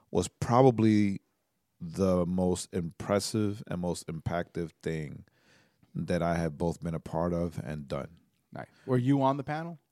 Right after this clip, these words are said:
Speaker 1: I was not. Dre was on the panel.
Speaker 2: That's why it was impactful.
Speaker 1: And I regret it. I regret not being on the panel.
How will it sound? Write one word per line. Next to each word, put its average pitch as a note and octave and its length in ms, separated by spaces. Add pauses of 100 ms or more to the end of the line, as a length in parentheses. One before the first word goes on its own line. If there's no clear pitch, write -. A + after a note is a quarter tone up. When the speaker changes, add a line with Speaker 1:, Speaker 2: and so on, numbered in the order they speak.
(120)
Speaker 1:
I G#2 100
was F#2+ 260
not. G2+ 500 (720)
Dre A2+ 220
was G2 180
on F2+ 100
the F2 60
panel. D2+ 280
Speaker 2:
That's G2+ 220
why F#2 100
it F#2+ 40
was F#2 120
impactful. - 440
Speaker 1:
And G2 580 (320)
I A2 40
regret G2+ 380
it. - 120 (520)
I G#2+ 80
regret G#2 320
not A2+ 160
being A#2 140
on G#2+ 80
the G2 60
panel. A2 380